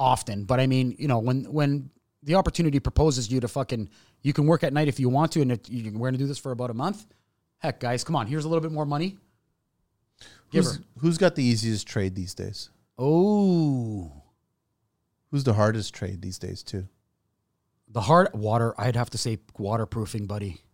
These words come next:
Speaker 1: Waterproofers.
Speaker 2: Nowadays? Oh, fuck, for sure.
Speaker 1: Yeah, man. The, uh,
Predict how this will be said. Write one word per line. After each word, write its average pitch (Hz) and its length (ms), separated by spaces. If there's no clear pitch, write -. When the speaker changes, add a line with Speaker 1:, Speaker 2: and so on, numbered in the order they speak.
Speaker 1:
Waterproofers. 123 720
Speaker 2:
Nowadays? 120 480
Oh, 185 80
fuck, - 320
for 92 120
sure. 123 340
Speaker 1:
Yeah, 147 340
man. 120 420
The, 156 180
uh, 160 100